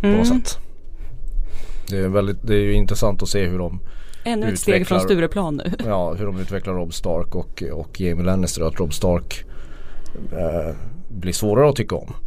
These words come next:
Speaker 1: Ja, eller in, åtminstone inte lika godhjärtad som han har varit liksom. Och, eh, Jamie Lannister går lite åt andra hållet.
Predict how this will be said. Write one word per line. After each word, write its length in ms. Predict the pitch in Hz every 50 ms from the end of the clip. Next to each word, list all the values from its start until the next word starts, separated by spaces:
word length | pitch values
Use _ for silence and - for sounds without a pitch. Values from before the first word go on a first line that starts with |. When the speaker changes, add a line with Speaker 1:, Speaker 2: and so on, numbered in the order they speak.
| -
Speaker 1:
Ja, 160 | - - - - - - - - -
eller 380 | 104 92 90 85 85 - - -
in, 120 | 90 85 -
åtminstone 540 | 110 92 85 - 101 92 - - 92 92 90
inte 180 | 87 - 95
lika 260 | 92 90 82 - 92
godhjärtad 640 | 87 87 104 95 92 85 92 92 - - - 85 82 78
som 240 | - - 76 73
han 120 | 76 85 87
har 80 | 90
varit 460 | 92 90 92 90 95 113 110 - - -
liksom. 260 | 55 - - 73 - - - - - - - - - - - - - - -
Och, 320 | - 92 - - - -
eh, 280 | - 85 85 82 80 76 - - - 82
Jamie 180 | 87 85 82 82
Lannister 320 | 85 87 90 87 - 87 85
går 160 | 85 87 80
lite 160 | 80 - -
åt 120 | - -
andra 180 | 85 80 87 87
hållet. 320 | - - - - - -